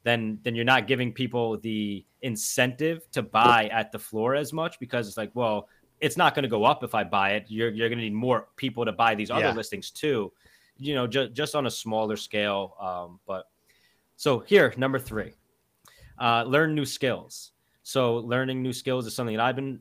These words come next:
Speaker 1: I've been working on. Uh, you know, there's a, a lot of great YouTube videos and, um, Khan Academy, Udemy courses, things that you can do for free, where you can learn coding, you can learn digital marketing, you can learn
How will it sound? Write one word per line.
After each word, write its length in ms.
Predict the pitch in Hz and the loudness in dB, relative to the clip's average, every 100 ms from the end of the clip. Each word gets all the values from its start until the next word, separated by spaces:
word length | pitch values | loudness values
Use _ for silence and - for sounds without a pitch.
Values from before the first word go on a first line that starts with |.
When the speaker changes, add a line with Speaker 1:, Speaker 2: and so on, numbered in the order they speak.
| - | -6
Speaker 1:
I've 160 | 117 123 | -4 -4
been 120 | 127 | -4
working 320 | 127 127 127 | -4 -4 -6
on. 340 | 123 123 120 | -4 -4 -4
Uh, 100 | 107 101 | -6 -8
you 140 | 104 104 | -10 -8
know, 100 | 101 | -6
there's 180 | 104 | -8
a, 140 | 107 - | -8 -10
a 80 | 107 | -4
lot 240 | 110 117 | 0 0
of 140 | 104 92 | -2 -8
great 480 | 101 101 113 127 - | -8 -2 -2 -2 -8
YouTube 420 | 107 110 107 127 113 | -8 -8 -6 -8 -6
videos 680 | 123 120 120 117 120 120 - | -6 -4 -2 -2 -4 -10 -10
and, 440 | 113 104 101 101 104 | -8 -8 -8 -10 -6
um, 240 | 101 95 | -8 -8
Khan 340 | - 117 117 | -4 -2 -2
Academy, 760 | 113 113 110 110 107 107 107 107 _ _ 107 | -2 -2 -2 -2 -4 -4 -6 -8 _ _ -8
Udemy 680 | 117 110 117 110 110 110 | -8 -2 -2 -2 -4 -6
courses, 540 | 107 117 107 - 110 - | -6 -4 -4 -6 -12 -10
things 240 | 113 107 | -8 -6
that 140 | 110 104 | -8 -8
you 80 | 107 | -8
can 200 | 110 104 | -8 -6
do 160 | 110 | -6
for 200 | 107 110 | -8 -12
free, 520 | - - 113 120 135 - - _ - | -14 -10 -6 -6 -6 -12 -20 _ -4
where 140 | 113 | -2
you 160 | 113 113 | -2 -4
can 220 | 113 101 | -4 -4
learn 280 | 107 113 110 | -4 -4 -6
coding, 560 | - 127 123 123 123 110 | -4 -4 -2 -4 -6 -6
you 80 | |
can 180 | 107 107 | -8 -6
learn 280 | 104 104 101 | -4 -4 -6
digital 340 | 107 101 104 | -6 -6 -4
marketing, 580 | 104 120 120 123 120 117 | -2 -2 -2 -6 -6 -6
you 120 | 104 | -8
can 200 | - 104 | -8 -8
learn 400 | 101 107 101 98 | -4 -2 -2 -4